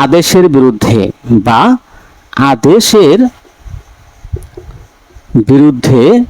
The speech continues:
আপিল চলে না, আপিল চলে না। তাহলে যে ডিক্রি বা আদেশের বিরুদ্ধে আপিল চলে না, স্বল্প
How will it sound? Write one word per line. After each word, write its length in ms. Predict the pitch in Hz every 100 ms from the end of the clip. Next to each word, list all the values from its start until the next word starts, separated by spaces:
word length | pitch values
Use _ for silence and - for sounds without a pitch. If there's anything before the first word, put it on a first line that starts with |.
| - - - - _ - - _ _ - _ - - 143
আপিল 300 | 160 233 247 247 -
চলে 260 | 143 143 170
না, 160 | 113 90 - _ _ _ _ _ _
আপিল 460 | 117 123 - 180 254 254 - - - - _ _ _ _ _ -
চলে 400 | 156 135 123 202 254 - _ _ _ _ _
না। 260 | 143 127 120 95 - _ _ _ _ _ _ _ _ _ - _ - - -
তাহলে 280 | 143 151 156 254
যে 180 | 175 208 202
ডিক্রি 280 | 202 - 233
বা 120 | 233
আদেশের 540 | 220 147 151 202 226 214
বিরুদ্ধে 420 | 156 147 131 202 302 - - -
আপিল 380 | 151 - 214 247 226 -
চলে 240 | 147 139
না, 180 | 123 156 101 - - - - _ - - - - - - _ _ - _ - - - - - - - -
স্বল্প 360 | 160 220 240